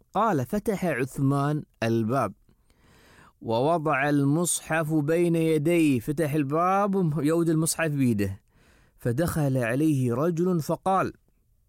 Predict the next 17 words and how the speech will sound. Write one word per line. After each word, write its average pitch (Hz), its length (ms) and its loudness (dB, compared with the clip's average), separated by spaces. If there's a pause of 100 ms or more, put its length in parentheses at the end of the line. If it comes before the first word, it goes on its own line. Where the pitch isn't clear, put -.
(1300)
بيني 175 640 2
وبينك 175 760 2
كتاب 190 600 0
الله، 170 640 0 (840)
فخرج 156 880 0 (220)
وتركه. 123 680 -2 (1160)
قال: 127 320 0 (180)
بيني 156 680 0
وبينك 196 520 0
كتاب 247 540 -2
الله، 240 520 -2 (560)
فخرج 196 500 -2
وتركه، 220 680 0 (380)
ثم 120 280 0
دخل 123 420 -4
عليه 127 480 -2 (120)
آخر 143 400 -2